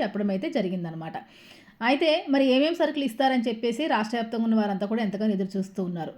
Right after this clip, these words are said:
రాష్ట్ర వ్యా-, రాష్ట్ర వ్యాప్తంగా రేషన్ కార్డు కలిగి ఉన్న వారందరికీ కూడా దసరా కానుక మనకి అక్టోబర్ ఒకటో తారీఖున పంపిణీ చేసేటటువంటి రేషన్లో కొన్ని రకాల సరుకులు అయితే ఇవ్వబోతూ ఉన్నారు. దాంతోపాటుగా మనకు ఈ యొక్క, ఆ, డబ్బులు కూ-, డబ్బులు కూడా ఇవ్వబోతున్నారండి.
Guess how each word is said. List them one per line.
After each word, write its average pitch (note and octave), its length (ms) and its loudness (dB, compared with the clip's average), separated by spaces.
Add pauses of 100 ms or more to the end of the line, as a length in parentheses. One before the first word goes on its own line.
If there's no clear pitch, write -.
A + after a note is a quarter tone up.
(100)
రాష్ట్ర G#3+ 300 0
వ్యా-, C4 240 -2
రాష్ట్ర G#3 300 -2
వ్యాప్తంగా B3+ 380 0
రేషన్ A3+ 340 -2
కార్డు A3+ 420 -2 (140)
కలిగి G#3+ 200 2
ఉన్న A#3+ 180 2
వారందరికీ A3 640 0
కూడా A#3 300 0 (480)
దసరా A#3+ 340 4
కానుక C4 340 -2
మనకి A#3 340 0
అక్టోబర్ B3 480 0
ఒకటో A#3 240 0
తారీఖున A3+ 380 0
పంపిణీ A3 440 0
చేసేటటువంటి G#3 520 0
రేషన్లో G#3 420 2
కొన్ని C4+ 340 2
రకాల B3+ 340 0
సరుకులు A3 360 -2
అయితే G#3 160 0
ఇవ్వబోతూ G3+ 440 0
ఉన్నారు. F3+ 300 -4 (360)
దాంతోపాటుగా A#3 880 0 (360)
మనకు B3 360 4
ఈ B3+ 40 4
యొక్క, A#3 440 0 (300)
ఆ, A#3 280 2
డబ్బులు A#3+ 400 4
కూ-, C#4 160 4
డబ్బులు B3 360 2
కూడా C#4 220 2
ఇవ్వబోతున్నారండి. A#3+ 880 0